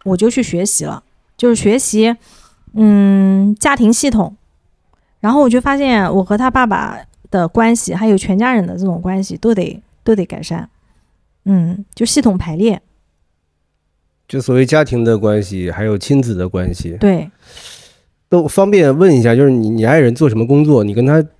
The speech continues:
Speaker 2: 的感情会有一些什么问题吗？
Speaker 1: 嗯，他是做那个设计的，工-，就是土建设计。嗯。
Speaker 2: 就平常工作会很忙？
Speaker 1: 就是，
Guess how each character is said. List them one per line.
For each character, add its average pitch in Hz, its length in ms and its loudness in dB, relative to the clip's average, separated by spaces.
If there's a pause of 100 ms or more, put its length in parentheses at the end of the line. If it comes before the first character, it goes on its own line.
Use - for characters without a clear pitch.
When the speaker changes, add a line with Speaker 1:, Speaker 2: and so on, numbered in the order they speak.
(100)
Speaker 2:
的 110 220 2
感 98 240 -2
情 92 220 -6
会 107 140 -6
有 92 100 -4
一 90 60 -6
些 95 260 -6
什 90 140 -12
么 90 100 -6
问 98 180 -8
题 - 160 -16
吗？ 92 200 -12 (440)
Speaker 1:
嗯， 220 360 4
他 277 140 0
是 277 140 0
做 262 320 2
那 240 180 2
个 180 460 0
设 254 220 2
计 180 160 -4
的， - 180 -12 (360)
工-， - 120 -8 (240)
就 254 120 0
是 208 420 2
土 - 180 -4
建 220 180 2
设 277 160 2
计。 156 220 -8 (840)
嗯。 180 360 0 (720)
Speaker 2:
就 117 160 -8
平 135 80 4
常 147 120 2
工 156 140 2
作 147 140 4
会 139 120 2
很 107 140 -2
忙？ 87 240 -8
Speaker 1:
就 101 60 -12
是， - 40 -16